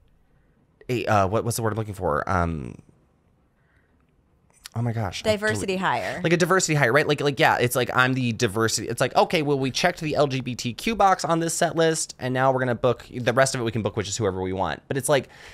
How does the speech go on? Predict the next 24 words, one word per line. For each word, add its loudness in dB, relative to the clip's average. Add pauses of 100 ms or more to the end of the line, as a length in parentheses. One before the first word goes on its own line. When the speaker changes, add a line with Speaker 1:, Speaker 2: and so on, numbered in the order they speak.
(220)
Speaker 1:
and 0
they 4
look 2
at 0
it -2
like, 0
"Oh, 4
you 2
get 0
so -2
many 2
opportunities -2
because -6
there's -2 (200)
fewer -2
gay 0
comics -2
in -6
town, -4
and -4
they're 4
always 2
looking -4
to -2